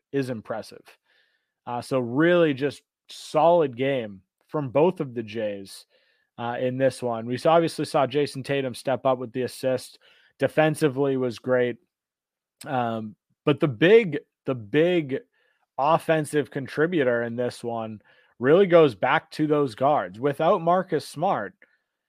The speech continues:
you really need to lean heavily on Derek White and Malcolm Brogdon. And I think both of them stepped up, played really solid games. And it wasn't strictly the points,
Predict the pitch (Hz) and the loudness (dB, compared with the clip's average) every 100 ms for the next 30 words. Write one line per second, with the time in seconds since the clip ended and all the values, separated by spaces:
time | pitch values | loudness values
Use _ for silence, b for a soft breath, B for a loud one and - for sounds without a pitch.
0 | _ 123 170 175 170 156 - _ _ _ | _ -4 -2 -2 -2 -6 -10 _ _ _
1 | _ _ _ _ 120 131 202 226 170 156 | _ _ _ _ -2 6 8 8 6 0
2 | 170 170 143 127 127 170 175 117 185 185 | -4 -2 -2 -2 -6 -6 -6 -2 0 0
3 | 123 113 123 123 147 143 110 139 143 123 | -2 -4 -8 0 2 2 0 0 0 -2
4 | 127 135 120 104 120 139 101 80 _ _ | -4 -4 -6 -8 -4 -4 -6 -18 _ _
5 | _ _ _ _ 131 165 214 151 165 185 | _ _ _ _ -2 -2 -2 2 2 2
6 | 165 135 131 117 - 156 151 151 143 123 | -4 -6 -8 -8 -8 -6 -6 -4 -6 -6
7 | _ 143 143 120 120 131 151 160 139 - | _ -8 -8 -8 -10 -6 -4 -4 -6 -4
8 | 139 127 117 120 117 110 120 135 139 170 | -4 -4 -6 -10 -12 -12 -12 -8 2 4
9 | 185 208 151 - - 165 156 165 160 143 | 4 0 -2 -10 -2 0 2 0 2 -2
10 | - - 131 135 - | -6 -6 -6 -8 -14